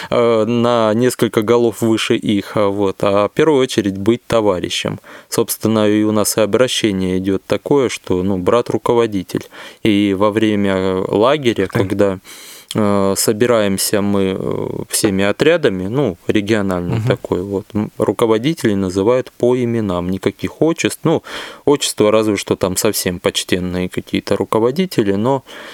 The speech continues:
Speaker 1: а, в основном мы общаемся по именам, вот, потому что мы на равных, мы должны быть, а, для них на одном уровне. И тогда и, их восприятие нас, э,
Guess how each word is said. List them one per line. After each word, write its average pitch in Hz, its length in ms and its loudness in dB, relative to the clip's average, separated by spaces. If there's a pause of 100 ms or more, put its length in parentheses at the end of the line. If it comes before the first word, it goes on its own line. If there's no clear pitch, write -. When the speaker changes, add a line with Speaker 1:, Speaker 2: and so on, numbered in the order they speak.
(140)
Speaker 1:
а, 98 200 2
в 104 40 2
основном 139 580 0
мы 113 240 0
общаемся 135 720 -2
по 123 280 0
именам, 98 600 -2 (360)
вот, 92 300 -2
потому 101 320 -6
что - 180 -4
мы 113 180 0
на 123 160 0
равных, 92 460 -4
мы 110 480 -2
должны 101 500 -2
быть, 113 460 -2 (500)
а, 98 580 0
для 104 220 0
них 131 360 -4
на 98 180 0
одном 117 360 -2
уровне. 101 600 -2 (100)
И 113 60 -4
тогда 117 520 0 (100)
и, - 100 -8 (220)
их 120 280 -2
восприятие 107 920 0
нас, 107 540 -2
э, 98 300 -2